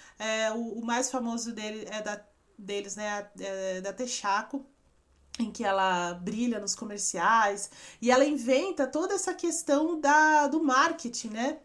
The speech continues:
Praticamente foi ela que trouxe, é, essa, usar o marketing ali pra conseguir os patrocínios, pra conseguir aparecer pra corrida. É, então ela faz muitas propagandas,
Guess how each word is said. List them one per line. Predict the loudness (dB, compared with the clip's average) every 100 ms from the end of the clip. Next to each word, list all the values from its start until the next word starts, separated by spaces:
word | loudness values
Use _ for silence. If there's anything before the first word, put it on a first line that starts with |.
| _ -4
Praticamente | -4 0 -2 0 -4 -2
foi | 0 2
ela | 0
que | -2 -4
trouxe, | 0 2 2 0 -4 -8 -20 -20 -10
é, | -2 0 2 0
essa, | -2 -2 0 0 0 0
usar | -2 2 8 8 8
o | 4
marketing | 0 0 0 -2 -10 -10 -10
ali | -4 0
pra | 0 2 0
conseguir | 0 -4 -4 -8 -6 -2
os | -2 -2
patrocínios, | -6 -8 -10 -6 4 4 6 0 -4
pra | -8
conseguir | -6 -6 -6 -2 -2
aparecer | 0 -2 -2 -2 0 2 2
pra | 2 -6
corrida. | -10 -6 0 2 2 -2 -4 -10 -20 -20 -4
É, | 2 4 2 -2
então | 2 4
ela | 4
faz | 0 -4
muitas | -4 -4 -4
propagandas, | -6 -6 -8 2 6 6 6 0 -4 -6